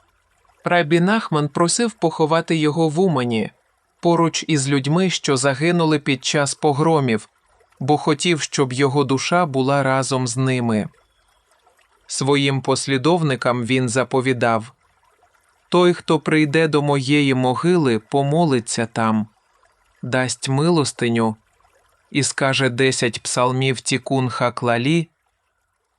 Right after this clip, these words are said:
я витягну його з гієни, якщо він там опинився". Для віруючих це обіцянка спасіння, тому місце стало настільки важливим. Паломництво на Рош Хашана –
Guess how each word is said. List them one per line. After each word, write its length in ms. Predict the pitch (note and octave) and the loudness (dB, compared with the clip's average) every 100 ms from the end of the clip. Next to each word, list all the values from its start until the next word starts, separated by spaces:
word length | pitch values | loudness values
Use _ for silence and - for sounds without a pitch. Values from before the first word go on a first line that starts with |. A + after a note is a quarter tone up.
| _ - | _ -8
я 260 | A#2+ C3 | 0 0
витягну 580 | B2 C#3 C3+ C#3 B2+ B2 | 2 0 0 -2 0 0
його 360 | B2 A#2 A#2+ A#2 | 0 0 0 -2
з 180 | A#2+ | -2
гієни, 640 | B2 A#2 C3+ E3+ C#3+ A2+ G#2+ _ _ _ _ _ _ _ | -4 -2 0 0 2 0 -2 _ _ _ _ _ _ _
якщо 500 | C3 A#2+ - - C3+ | -2 -2 -2 -2 0
він 220 | A#2 A#2+ A#2 | 0 -2 0
там 240 | B2 A#2 | -2 0
опинився". 800 | A2+ B2+ B2 A#2 G#2+ - G#2+ G2+ - _ _ _ _ _ _ _ _ | -2 -2 0 0 -2 -4 -4 -6 -8 _ _ _ _ _ _ _ _
Для 280 | D3 D3 C#3+ | -2 2 2
віруючих 680 | D#3 G3+ D#3+ B2+ - C3 - | 2 2 4 2 0 -4 -4
це 180 | - C#3+ | -2 0
обіцянка 720 | C3+ C#3 D3 - C#3 C3+ C#3+ | 2 0 -2 0 -2 -2 -4
спасіння, 840 | - C#3+ C#3 - C#3+ B2 A2+ G#2+ - _ _ _ _ _ | -2 -4 -2 -2 -2 0 -2 -2 -8 _ _ _ _ _
тому 280 | - C#3 C3+ | -2 0 0
місце 520 | C3 D3+ F3+ - B2+ | 0 0 -2 -2 -2
стало 440 | A2+ - B2+ B2 B2 | -4 -2 0 0 0
настільки 680 | B2 A#2 - C3 A#2 - B2+ | -2 -4 -4 -2 -2 -2 -2
важливим. 800 | B2 A#2+ A#2+ A#2+ A2+ A2+ G#2 G#2+ _ _ _ _ _ _ _ _ _ _ _ _ | -2 -2 -2 0 0 0 -2 -6 _ _ _ _ _ _ _ _ _ _ _ _
Паломництво 840 | E3 F3 A#3 A#3+ A3 - - F#3 | 0 2 0 2 0 -2 -4 0
на 200 | F3 E3+ | 0 2
Рош 280 | E3+ F3+ - | 2 0 -2
Хашана – 760 | - D#3+ - E3 E3+ G#3 A3 | -4 -4 -2 -2 0 0 0